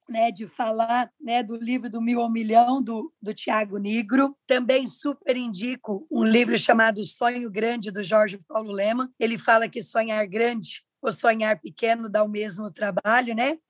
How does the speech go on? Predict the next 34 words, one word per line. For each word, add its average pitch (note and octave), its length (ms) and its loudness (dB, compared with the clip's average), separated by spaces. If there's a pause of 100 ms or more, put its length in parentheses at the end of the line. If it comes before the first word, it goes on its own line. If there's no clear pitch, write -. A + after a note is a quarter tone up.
E B3+ 80 -6
quem C4+ 240 -2
pensa A#3+ 460 0
enriquece. A#3+ 760 -6
Então, A3+ 240 8
acho A#3+ 280 4
que B3 280 -2 (140)
a A#3 140 0
gente A#3 420 -6
tem A#3 380 -6
aí A#3 420 -4 (140)
três, A#3+ 360 2 (200)
três B3 260 0
referências A3 880 -4
de F3+ 80 -10
livros A#3 600 -2 (220)
que - 140 -6
pode A#3 300 0
te - 120 -4
ajudar A3 400 -2
a A3+ 80 2
mudar G#3+ 360 -4
o G#3 40 -8
seu A3 240 -8
mindset. G#3+ 840 -8
Lembre-se, A3 920 -2 (140)
nada B3 380 0
e B3 80 -6
nem A3 200 -10
ninguém A3+ 440 -8 (120)
pode G#3+ 280 0
fazer G3+ 340 -8
você G3+ 340 -8
desistir G3 800 -6